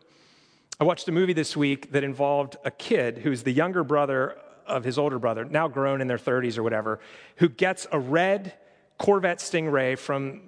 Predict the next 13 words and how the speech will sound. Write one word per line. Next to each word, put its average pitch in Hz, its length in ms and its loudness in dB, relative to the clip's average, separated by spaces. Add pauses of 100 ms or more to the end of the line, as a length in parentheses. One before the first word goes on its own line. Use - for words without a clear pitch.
the 131 220 0
late 135 220 0
seventies. 120 640 -4
And 127 100 -2
it 139 60 -2
was, 135 180 -4
like, 131 200 -2
his 131 200 -4
coveted 180 540 0
childhood 160 600 0
dream 143 380 -2
car. - 520 -4 (640)
And 147 520 -2